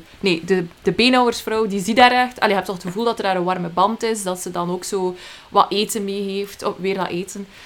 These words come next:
Ehm, en dat wel ziet van, "Ah, amai, Marieke doet eigenlijk echt haar best." En ze is dan ook heel blij, eh, dat, eh, dat ze een relatie k-, begint met, eh, met haar zoon, met haar enige zoon. Dus to-, tot dan lijkt alles zo wel wat... Zo van, "Ah, oké,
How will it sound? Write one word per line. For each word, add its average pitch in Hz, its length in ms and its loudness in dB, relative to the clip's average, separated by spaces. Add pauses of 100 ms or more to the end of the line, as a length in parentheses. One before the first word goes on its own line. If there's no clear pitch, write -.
(180)
Ehm, 185 800 0
en 202 160 -2
dat 196 100 4
wel 185 400 4
ziet 190 280 -6
van, 196 200 -2
"Ah, 196 140 6
amai, 185 280 6
Marieke 180 340 -4
doet 190 140 -6
eigenlijk 185 240 -6
echt 190 140 -12
haar 180 140 -8
best." 262 340 -2
En 202 120 -2
ze 202 60 0
is 202 60 0
dan 196 160 -2
ook 202 140 -6
heel 196 220 0
blij, 208 400 -2
eh, 180 60 -12 (140)
dat, 175 280 -12
eh, 170 40 -6 (500)
dat 190 140 -4
ze 196 80 -4
een 180 60 0
relatie 175 460 0
k-, - 160 -16
begint 180 480 -6
met, 175 220 -8
eh, 165 80 -12 (180)
met 170 120 -12
haar 170 160 -6
zoon, 175 320 -2
met 262 120 -6
haar 185 100 -4
enige 196 360 -6
zoon. 160 420 -10 (420)
Dus 202 200 0
to-, - 200 0
tot 220 220 -2
dan 277 360 6 (260)
lijkt 196 280 -2
alles 254 320 2
zo 214 160 -2
wel 185 260 -2
wat... 170 340 -2 (1040)
Zo - 140 -10
van, 185 200 0
"Ah, 240 240 8
oké, 220 340 0